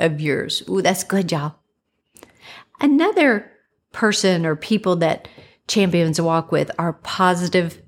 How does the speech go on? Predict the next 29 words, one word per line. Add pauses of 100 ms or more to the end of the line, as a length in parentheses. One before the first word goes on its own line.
(100)
people. (300)
You
know
why?
When
you
walk
with
positive
people, (140)
your
world
gets
a
little
bit
brighter. (920)
Now,
if
you're
familiar
with
the
scripture, (320)
in
the (100)
book
of (120)
Numbers,